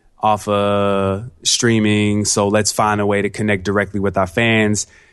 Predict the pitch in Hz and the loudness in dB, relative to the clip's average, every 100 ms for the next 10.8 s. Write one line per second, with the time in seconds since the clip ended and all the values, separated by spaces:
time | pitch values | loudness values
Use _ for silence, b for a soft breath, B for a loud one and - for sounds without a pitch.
0 | b _ 110 101 82 110 110 104 110 101 | b _ -4 -2 -2 -2 -2 0 0 0
1 | 104 120 123 120 117 113 110 117 110 110 | 2 2 2 2 2 2 0 0 0 2
2 | 107 104 - b b - 98 95 92 104 | 2 0 -4 b b -4 0 2 2 2
3 | 110 117 117 117 110 95 113 110 110 110 | 2 2 0 0 -2 0 0 0 0 -2
4 | 110 _ - 113 110 120 120 113 107 120 | -4 _ -4 0 2 2 2 2 2 2
5 | 117 113 110 98 _ _ _ - 98 95 | 4 2 0 -4 _ _ _ -8 -2 0
6 | 92 92 90 87 87 95 - _ - - | 0 0 -2 -2 -6 -10 -14 _ -10 -10
7 | _ _ _ _ _ - 135 110 120 123 | _ _ _ _ _ 0 0 2 2 2
8 | 113 110 117 117 107 98 113 107 107 104 | 2 2 0 0 -2 -2 -2 2 0 0
9 | 170 214 - 202 190 127 147 143 135 156 | 0 0 0 0 2 2 2 0 -4 -4
10 | 117 - 131 131 127 117 110 - | -4 -2 -2 0 0 0 -6 -18